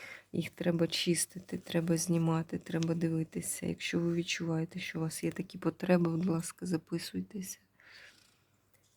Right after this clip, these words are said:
Якщо ви знаєте, от що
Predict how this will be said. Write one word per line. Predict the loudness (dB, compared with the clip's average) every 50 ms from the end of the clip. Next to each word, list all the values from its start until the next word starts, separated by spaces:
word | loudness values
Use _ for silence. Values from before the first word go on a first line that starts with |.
| _ -12
Якщо | -12 -8 -6 -6 -4 -2 0 0
ви | 0 -2 -2 0 4 6 6 8 8 8 6 4
знаєте, | 2 0 -2 0 0 2 2 2 0 -2 -2 -2 -2
от | -2 -2 -6
що | -10 -8 -8 -4 -4 -2 -2 -2 -4